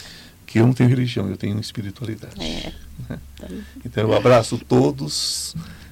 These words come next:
Speaker 1: E espero que todos me abracem
Speaker 2: Uhum.
Speaker 1: também, de volta, né? Porque é assim que acontece, né?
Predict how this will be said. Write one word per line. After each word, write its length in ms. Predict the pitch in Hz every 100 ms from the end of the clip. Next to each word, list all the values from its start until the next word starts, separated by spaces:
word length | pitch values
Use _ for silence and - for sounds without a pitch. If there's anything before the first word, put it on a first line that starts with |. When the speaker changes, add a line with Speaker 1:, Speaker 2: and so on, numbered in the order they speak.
| -
Speaker 1:
E 100 | 120
espero 340 | 120 - 135 127
que 100 | 143
todos 300 | - 131 -
me 80 | 147
abracem 420 | 143 139 127 180
Speaker 2:
Uhum. 100 | 196
Speaker 1:
também, 260 | 190 175
de 100 | 208
volta, 400 | 139 123 117 -
né? 120 | 107 123
Porque 140 | 135
é 40 |
assim 180 | 143 185
que 100 | 180
acontece, 540 | 123 127 127 156 175 120
né? 220 | 147